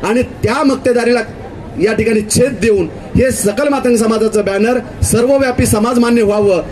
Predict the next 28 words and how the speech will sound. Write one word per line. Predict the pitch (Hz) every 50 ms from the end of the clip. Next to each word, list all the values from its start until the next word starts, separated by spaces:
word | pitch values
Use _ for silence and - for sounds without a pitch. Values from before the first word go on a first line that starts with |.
| - -
आणि | 185 220 214
समाजाचं | - - 214 226 269 285 302 302 247 277 254
बॅनर | 247 240 240 233 214
व्हावं, | 208 208 208 202 190 180 165
ही | - - - - - 226 208 202
लोक | 254 294 247 277
चळवळ | 262 - 262 254 254 254 240
व्हावी, | 208 208 202 202 190 185 170 156 - - - -
ही | 208 226
जनआंदोलन | - - 220 247 311 302 294 285 285 277 262
व्हावं, | 240 208 214 214 208 202 180
ही | 160 - - - - - 247
भूमिका | 175 208 226 247 277 269 247
घेऊन | 214 180 220 247 294 285
आपण | 247 240 240 220
या | 226 220
ठिकाणी | 202 202 208 214 208 208
हे | 202 208
उपोषण | 202 - 196 190 165 196 190
केलेलं | 185 190 185 185 190 196
आहे | 196 190 190 202 226 220 220 - - - -
आणि | 170 190
या | 196
उपोषणामध्ये | 196 196 214 208 208 202 202 196 196 196 185
आपण | - 190 175
सगळे | 175 180 170 175 170
सहभागी | 160 170 160 196 190 151 151
झालो. | 143 139 127 120